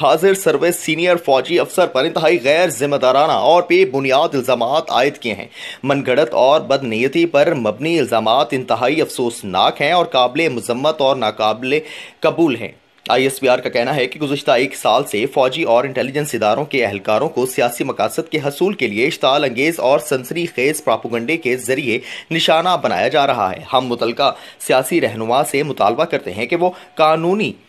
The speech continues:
रास्ते का सहारा लें और झूठे इल्जामात लगाना बंद करें। आईएसपीआर के मुताबिक जो है वो इदारा, अ, झूठे और गलत बयानात और प्रोपेगेंडे के खिलाफ कानूनी कार्रवाई करने का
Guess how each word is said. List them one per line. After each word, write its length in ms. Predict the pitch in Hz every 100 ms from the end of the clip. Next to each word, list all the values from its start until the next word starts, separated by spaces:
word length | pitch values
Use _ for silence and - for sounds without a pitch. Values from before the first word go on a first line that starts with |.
| _ _ -
रास्ते 440 | 120 123 - 180
का 200 | 175 123
सहारा 440 | 147 - 135 127 107
लें 180 | 82 -
और 260 | - 135
झूठे 340 | - - 143 165
इल्जामात 600 | 123 110 101 107 127 143 101
लगाना 480 | 98 120 117 95
बंद 400 | 135 110 104 98
करें। 240 | 95 90 - _ - -
आईएसपीआर 520 | 110 117 113 113 104 104
के 100 | 104
मुताबिक 400 | 92 95 120 120
जो 100 | 123
है 100 | 107
वो 140 | 120
इदारा, 420 | 123 107 104 135 - - - -
अ, 160 | 117
झूठे 540 | 120 - - 147 143 170
और 140 | 139
गलत 280 | 107 127 143
बयानात 500 | 104 107 107 107 139
और 160 | - 113
प्रोपेगेंडे 540 | 110 107 117 110 117
के 140 | 135 117
खिलाफ 420 | 120 98 104 -
कानूनी 420 | 107 98 101 117 139
कार्रवाई 460 | 101 101 98 104
करने 380 | 127 104 101 139
का 340 | 139 98 104